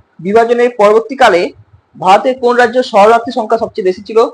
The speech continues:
পাঞ্জাব এবং বাংলা দুটোই কিন্তু সঠিক উত্তর হবে। এরপর দেখো, তাহলে পাঞ্জাবের সব থেকে পাঞ্জাব, তারপরে কিন্তু বাংলা। ভারতের প্রথম শরণার্থী শিবির কোথায়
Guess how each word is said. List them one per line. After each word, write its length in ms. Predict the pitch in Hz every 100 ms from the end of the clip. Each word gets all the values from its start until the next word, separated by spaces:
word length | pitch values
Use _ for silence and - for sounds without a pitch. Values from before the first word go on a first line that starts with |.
| _ _ _ _ _
পাঞ্জাব 400 | 196 202 226 247
এবং 260 | 214 220 175
বাংলা 300 | 175 185 196
দুটোই 260 | 190 226
কিন্তু 340 | 220 185 214 240
সঠিক 320 | 196 175 180
উত্তর 240 | 165 175
হবে। 240 | 139 131 139 _ _ - _ _ _ _ 135 110 _ _ _ _ 123 _ _ _ _ _ _ _ _ 403 _ _ _ _ _ _ _ _ _ _ _ _ _ _ _ _ _ _ _ _ _ _
এরপর 260 | 170 190 226
দেখো, 280 | 180 240 302
তাহলে 240 | 233 180
পাঞ্জাবের 360 | 180 190 220 240
সব 120 | 220 220
থেকে 200 | 226 247
পাঞ্জাব, 380 | 185 196 240 262
তারপরে 240 | 208 202
কিন্তু 220 | 214 233 220
বাংলা। 340 | 160 143 135 - _ _ _ _ _ - _ _ _ _ _ _ _ _ _ _ _ _ _ - _ _ _ _ _ _ _ _ _ -
ভারতের 480 | 175 233 254 285 277
প্রথম 320 | 233 254 247
শরণার্থী 400 | 240 214 220 247
শিবির 280 | 240 226 226
কোথায় 340 | 202 226 226